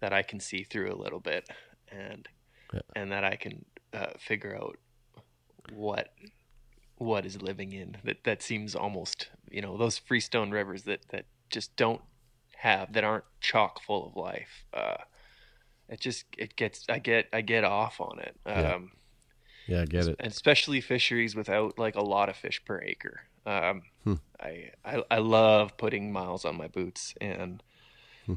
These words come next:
Speaker 1: and I, and I, and I love places where there, there aren't a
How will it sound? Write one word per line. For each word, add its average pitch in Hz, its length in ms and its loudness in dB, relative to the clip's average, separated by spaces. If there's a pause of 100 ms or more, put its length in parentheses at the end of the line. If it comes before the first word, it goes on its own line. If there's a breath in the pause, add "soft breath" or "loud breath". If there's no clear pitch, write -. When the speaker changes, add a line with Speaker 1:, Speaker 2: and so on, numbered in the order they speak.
Speaker 1:
and 98 260 -2
I, 95 140 2
and 104 160 -2
I, 98 200 4
and 107 120 -2
I 98 80 2
love 101 260 0
places 104 400 -4
where 92 260 0
there, 87 280 -6 (180)
there - 180 -6
aren't 92 260 -8 (280)
a - 60 -14